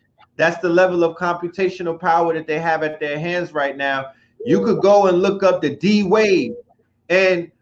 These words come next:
I know I speak with a New York vernacular, my nigga, but I did not say D Wade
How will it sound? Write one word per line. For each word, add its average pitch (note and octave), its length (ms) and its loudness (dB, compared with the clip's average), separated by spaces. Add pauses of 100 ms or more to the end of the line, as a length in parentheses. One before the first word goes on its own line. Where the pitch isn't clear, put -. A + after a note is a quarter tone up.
I G#3+ 220 2
know A#3 160 4
I G3+ 140 4
speak A3 320 -10
with G3 160 -2
a F3+ 40 0
New G3+ 260 -4
York G#3 280 -4
vernacular, G#3 540 -6
my G#3 140 -4
nigga, A3 300 -2
but F#3+ 120 -2
I F#3+ 100 2
did A#3 180 -2
not C#4+ 220 2
say B3+ 300 -6
D B3+ 160 -6
Wade F3 480 -6